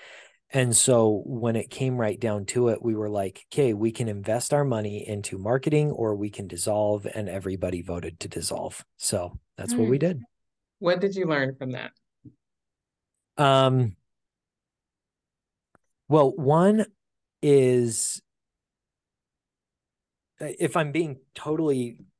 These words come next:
Speaker 1: transparent, I learned
Speaker 2: Please.
Speaker 1: to actually be afraid of failure. Um, and it,
Speaker 2: Okay.
Speaker 1: it was something, it was something that I had to work through over the course of a, of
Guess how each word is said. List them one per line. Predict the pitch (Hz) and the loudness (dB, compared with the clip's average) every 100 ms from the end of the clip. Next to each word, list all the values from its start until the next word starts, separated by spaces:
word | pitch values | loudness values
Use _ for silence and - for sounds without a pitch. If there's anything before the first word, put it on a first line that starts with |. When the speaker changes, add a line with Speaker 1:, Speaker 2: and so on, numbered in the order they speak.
| _ _ _ - | _ _ _ -4
Speaker 1:
transparent, | 135 123 - 127 127 143 - - | 0 0 -2 0 0 0 -4 0
I | 135 | 2
learned | 123 123 | 4 4
Speaker 2:
Please. | 247 254 | 4 2
Speaker 1:
to | - 120 | -2 -6
actually | 113 - 120 | -6 -4 -4
be | 117 113 | 0 -2
afraid | - 127 113 120 | -2 -2 0 -2
of | 101 | -4
failure. | - 98 107 139 147 _ _ - - _ - | -8 -6 -4 -4 -6 _ _ -20 -20 _ -6
Um, | 127 117 110 110 - _ | -2 0 0 -4 -10 _
and | - 127 | -4 -2
it, | - - | -2 4
Speaker 2:
Okay. | 415 359 320 | 4 4 2
Speaker 1:
it | 403 | 2
was | 135 120 | 2 -2
something, | - 127 123 123 120 117 | -2 -4 -2 -4 -4 -2
it | 139 | 0
was | 120 - | 0 -2
something | 127 120 127 117 | -4 -6 -6 -4
that | 110 113 | -6 -4
I | 110 | -6
had | 113 110 | -6 -6
to | 110 | -6
work | 98 104 | -6 -10
through | - 113 98 113 127 _ _ | -12 -8 -6 -6 -8 _ _
over | 120 107 | -8 -8
the | 101 | -10
course | 92 113 101 - | -12 -12 -10 -12
of | 95 | -14
a, | 98 - _ _ | -16 -18 _ _
of | 104 92 | -18 -16